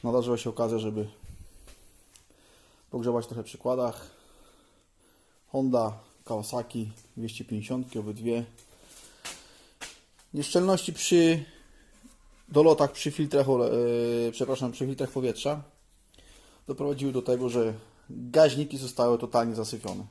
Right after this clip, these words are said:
Obydwa sprzęty przyjechały, przyjechał na lawecie, a gdzieś tam odpalały na wolnych obrotach, ale prykanie, kichanie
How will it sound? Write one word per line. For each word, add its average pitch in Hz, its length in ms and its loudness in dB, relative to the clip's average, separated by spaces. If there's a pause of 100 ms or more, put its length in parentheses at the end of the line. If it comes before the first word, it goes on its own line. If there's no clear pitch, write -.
(560)
Obydwa 143 340 0
sprzęty 131 320 -6
przyjechały, 117 440 -2
przyjechał 110 340 -6
na 107 100 -4
lawecie, 131 420 -4 (1120)
a - 240 -8
gdzieś 123 180 -6
tam 110 140 -4
odpalały 110 400 0
na 107 100 -4
wolnych 107 240 -4
obrotach, 101 380 -6
ale 101 200 -8 (1600)
prykanie, 135 540 0
kichanie 107 600 -4